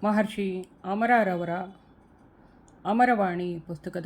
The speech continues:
ಸ್ವಾಧ್ಯಾಯವನ್ನು ಮಾಡ್ತಾ ಇದ್ವಿ. ಅವರು ಹೇಳಿರುವ ಪ್ರಕಾರ ಸಪ್ತ ಋಷಿಗಳು ಅವ್ರಿಗೆ ತಿಳಿಸ್ತಾರೆ, ಸ-,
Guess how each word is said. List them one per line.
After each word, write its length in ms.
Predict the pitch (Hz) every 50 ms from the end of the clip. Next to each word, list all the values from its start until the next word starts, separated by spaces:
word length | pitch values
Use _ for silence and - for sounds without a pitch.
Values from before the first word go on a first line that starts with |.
| 175 170
ಸ್ವಾಧ್ಯಾಯವನ್ನು 840 | 160 - - 175 170 175 170 160 165 156 185 180 175 165 170 175 175
ಮಾಡ್ತಾ 320 | 175 170 165 160 - 180
ಇದ್ವಿ. 380 | 170 180 170 170 214 247 269 - - - - - - - - - - - - - - - - - - - - - - - - - - - - - - - - -
ಅವರು 300 | 202 226 233 254 233 240
ಹೇಳಿರುವ 580 | 214 185 208 214 220 220 220 214 190 190 190 175
ಪ್ರಕಾರ 380 | - 175 156 - 185 175 170 175 175 180 170 156
ಸಪ್ತ 240 | - 208 202 - - 247
ಋಷಿಗಳು 540 | 226 214 202 - 208 190 202 202 214 254 262 - -
ಅವ್ರಿಗೆ 360 | 180 180 185 180 180 180 -
ತಿಳಿಸ್ತಾರೆ, 640 | - 175 180 165 - - 185 185 220 254 269 247 240
ಸ-, 140 | - -